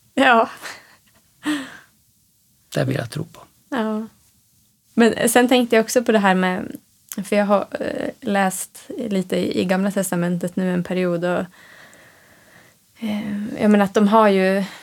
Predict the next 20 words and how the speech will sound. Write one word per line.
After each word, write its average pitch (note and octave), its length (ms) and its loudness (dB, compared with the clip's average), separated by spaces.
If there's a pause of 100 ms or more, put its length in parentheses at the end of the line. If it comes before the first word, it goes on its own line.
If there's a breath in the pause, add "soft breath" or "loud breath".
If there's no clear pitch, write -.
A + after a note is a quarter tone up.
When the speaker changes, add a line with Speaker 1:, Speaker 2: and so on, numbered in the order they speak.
(100)
Speaker 1:
som F#3 320 -4
David F#3 580 2
som F3+ 180 2
ett, F3 200 -4
lite F#3 200 0
grann F3 240 4
ett F3 140 -2
rättesnöre. F#3+ 800 2 (960 soft breath)
Och F#3 160 -2
så G3+ 100 2
har F#3+ 100 2
jag F3+ 120 2
tänkt, F#3 300 -2
ja F#3 120 -2
men F#3 160 0
han F#3+ 300 -2
syndar F#3 500 -2
ju G3+ 180 -2
liksom, F3+ 600 -4
eh, - 140 -6